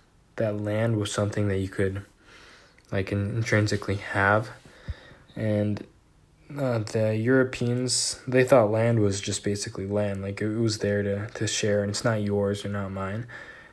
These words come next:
And, but the European view of land is that land is equal to wealth, and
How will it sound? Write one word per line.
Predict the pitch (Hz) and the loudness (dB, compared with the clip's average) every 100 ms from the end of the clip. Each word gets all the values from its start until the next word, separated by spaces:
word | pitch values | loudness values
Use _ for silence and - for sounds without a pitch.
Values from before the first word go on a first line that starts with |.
| - - | -18 -6
And, | 110 110 110 107 120 | -2 0 0 -2 -4
but | 113 | -2
the | 117 | 2
European | 113 147 139 - 117 104 | 6 8 8 4 2 2
view | 101 101 98 | 2 2 2
of | 95 | 0
land | 98 95 95 | -4 -4 -4
is | 92 101 | -4 -6
that | 101 92 85 | -6 -6 -4
land | 107 117 113 | -2 0 0
is | 104 | -2
equal | 98 104 95 104 - | -4 -6 -6 -8 -6
to | 107 | -6
wealth, | 98 90 80 98 - - - - | -4 -4 -6 -8 -12 -18 -18 -8
and | 110 107 98 | -2 -2 -2